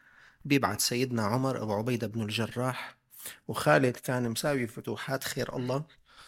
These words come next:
بيعطيه رسالة عزله، خلاص خير، مش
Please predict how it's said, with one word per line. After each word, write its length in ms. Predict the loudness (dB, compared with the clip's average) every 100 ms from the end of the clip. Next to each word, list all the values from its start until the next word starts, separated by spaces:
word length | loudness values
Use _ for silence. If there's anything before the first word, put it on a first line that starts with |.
| -20 -20 -20 -18
بيعطيه 540 | -14 0 0 2 2 2
رسالة 460 | 4 4 4 2 0
عزله، 520 | 4 4 4 0 -2 _ _ _ _ _ _ _ _ _
خلاص 440 | -8 -8 -6 -12
خير، 220 | -10 -12 -10
مش 240 | -12 -12